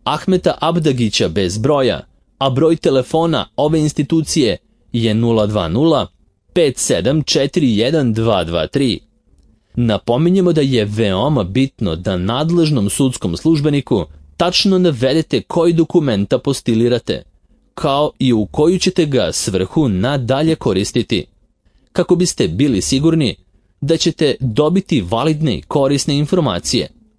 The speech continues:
Nemojte oklevati da telefonom, mailom ili lično stupite u kontakt sa nama, ukoliko bilo šta želite da nas pitate u vezi sa načinom rada naših stručnjaka ili obradom zvaničnih spisa.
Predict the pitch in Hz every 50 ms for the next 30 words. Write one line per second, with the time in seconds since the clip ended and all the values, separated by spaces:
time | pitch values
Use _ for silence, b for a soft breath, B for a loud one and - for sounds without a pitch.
0 | _ _ _ _ _ _ _ _ _ _ _ _ 143 151 165 180 175 151 120 117
1 | 117 - 131 110 104 - - 131 117 117 123 139 135 - 131 92 95 95 - -
2 | 107 92 92 - - 147 143 139 127 95 80 71 - - - _ _ _ - 98
3 | 101 107 120 139 151 160 165 160 156 147 135 127 117 110 110 107 107 110 117 147
4 | 190 180 - - 170 139 131 - - - - - - 139 - - 123 120 - -
5 | 143 120 101 98 - 107 - - - - - 131 117 123 135 135 123 98 78 62
6 | - - - _ _ _ _ _ _ - 156 147 - 165 170 170 175 160 - -
7 | 165 147 123 - 131 123 110 131 170 196 185 180 180 160 - - - - 156 147
8 | 139 123 107 107 139 131 123 113 - 120 98 98 87 87 - - - - 175 165
9 | - 170 156 - 170 156 - - - 208 180 127 110 139 143 156 156 156 170 156
10 | - - 151 123 113 113 120 139 135 127 123 - - 123 107 98 98 117 151 151
11 | 139 - 117 107 98 98 101 113 92 85 - - 131 117 - - 127 117 113 -
12 | - 131 117 - - 85 - - b b b b b b b b b _ _ 170
13 | 175 170 165 165 160 156 156 160 165 156 160 156 160 147 131 143 123 87 82 92
14 | - - 110 92 - - - - 131 110 - - 113 90